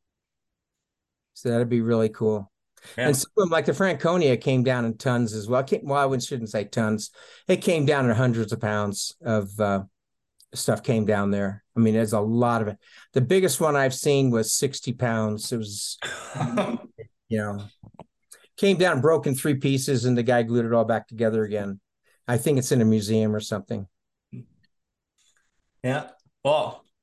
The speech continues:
Speaker 2: pretty exciting stuff. I mean, it sounds pretty interesting. I just think it's so funny, like, when we go through the whole thing and, you know, military, pararescue, and then meteorites. Oh, that's so cool. <laughs>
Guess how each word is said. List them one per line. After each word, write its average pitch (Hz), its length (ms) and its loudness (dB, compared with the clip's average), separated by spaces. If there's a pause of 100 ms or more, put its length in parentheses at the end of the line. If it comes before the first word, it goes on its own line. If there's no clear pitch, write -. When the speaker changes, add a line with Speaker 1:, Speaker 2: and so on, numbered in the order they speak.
(180)
Speaker 2:
pretty 165 180 2
exciting 143 420 2
stuff. 143 340 0
I - 20 -6
mean, 131 140 0
it 127 60 0
sounds 143 220 0
pretty 123 200 -6
interesting. 127 480 -6 (140)
I 160 100 2
just 180 160 2
think 185 140 2
it's 165 120 2
so 180 180 2
funny, 170 300 0
like, 139 180 2
when 143 140 2
we 139 120 0
go 143 160 2
through 143 180 -4
the 135 80 0
whole 139 180 -2
thing 139 300 -2
and, 123 100 -10 (340)
you 127 60 -2
know, 120 100 4
military, 160 600 2
pararescue, 156 760 2
and 139 80 2
then 135 280 0
meteorites. 135 640 -2
Oh, 185 100 0
that's 185 260 2
so 247 140 0
cool. 180 300 -4 (800)
<laughs> - 500 -4